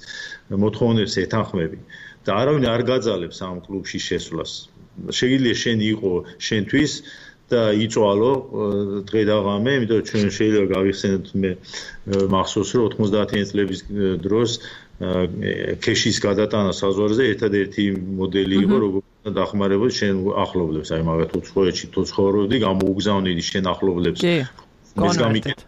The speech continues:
Speaker 2: კი, კი.
Speaker 1: გამიგე-, ხო? და, ა, ეხ-, წლების მანძილზე, ე, ეს გადავიდა გადარიცხვებზე, ჯერ გადარიცხვები ძვირი იყო, მე გა-,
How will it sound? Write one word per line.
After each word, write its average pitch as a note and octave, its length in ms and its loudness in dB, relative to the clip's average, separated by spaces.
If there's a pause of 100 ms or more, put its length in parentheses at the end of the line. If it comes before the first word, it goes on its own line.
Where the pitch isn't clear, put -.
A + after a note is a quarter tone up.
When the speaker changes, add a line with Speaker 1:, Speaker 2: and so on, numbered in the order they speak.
(140)
Speaker 2:
კი, G#3 320 -2
კი. G3 80 0
Speaker 1:
გამიგე-, - 880 -4
ხო? B2+ 200 2 (640)
და, F#2+ 220 0
ა, F2+ 220 0 (500)
ეხ-, B2 280 0 (360)
წლების C#3+ 460 2
მანძილზე, C#3+ 520 2 (440)
ე, G#2+ 160 -4 (200)
ეს A#2+ 320 2
გადავიდა G#2+ 540 2
გადარიცხვებზე, A2+ 840 0 (180)
ჯერ G#2 260 -2
გადარიცხვები G#2 640 0
ძვირი G#2+ 380 2
იყო, B2+ 180 0
მე C3 200 2
გა-, G#2+ 320 2